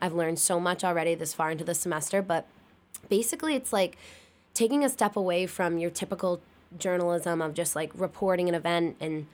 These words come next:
not that that isn't special in its own way, 'cause it definitely is, but it's going more in depth with your reporting. You're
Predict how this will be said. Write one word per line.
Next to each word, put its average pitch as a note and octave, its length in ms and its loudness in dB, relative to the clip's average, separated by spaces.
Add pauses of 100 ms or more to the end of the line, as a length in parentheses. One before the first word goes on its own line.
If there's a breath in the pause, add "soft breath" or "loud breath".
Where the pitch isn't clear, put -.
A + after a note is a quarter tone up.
(140)
not G3+ 200 6
that G3 120 0
that E3 180 4
isn't E3+ 260 -2
special E3+ 400 2
in E3+ 100 2
its D#3+ 120 -2
own E3+ 160 2
way, E3 120 0
'cause D#3+ 120 -10
it D#3+ 80 -4
definitely E3 420 -2
is, F3 200 0
but E3+ 220 -2 (440 loud breath)
it's G#3+ 160 0
going A#3 240 6
more G3+ 220 4
in F#3+ 120 2
depth - 280 0
with F3+ 120 -6
your E3+ 120 0
reporting. D#3 580 -2
You're F3+ 380 0